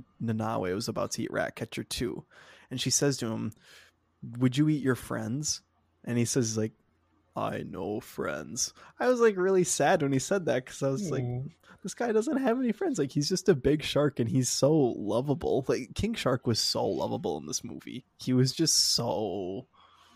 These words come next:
Speaker 1: I loved him so much in this movie. He just, just, like, seemed like a big sweetheart.
Speaker 2: Bird.
Speaker 1: Bird. <laughs> Dude, I
Speaker 2: Bird. <laughs>
Speaker 1: I loved that. I was so mad that that joke was in the trailer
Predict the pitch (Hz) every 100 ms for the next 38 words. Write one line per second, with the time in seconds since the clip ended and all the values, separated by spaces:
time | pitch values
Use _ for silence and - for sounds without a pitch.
0 | _ _ _ - 143 107 76 107 113 127
1 | - 110 101 - - - - - - 117
2 | 123 131 123 160 143 - 117 117 123 -
3 | 82 139 - - - 87 - - - -
4 | - _ _ _ _ _ _ - 123 113
5 | 110 110 107 104 104 - - _ _ _
6 | - - 67 73 67 101 113 - - 254
7 | - 151 123 120 113 104 104 104 104 104
8 | 101 - - - - - - - - 135
9 | 139 135 131 - 143 135 151 123 214 -
10 | - 135 143 156 - - 151 147 123 131
11 | 127 127 120 113 117 92 120 - 123 -
12 | 127 131 - - 78 87 117 147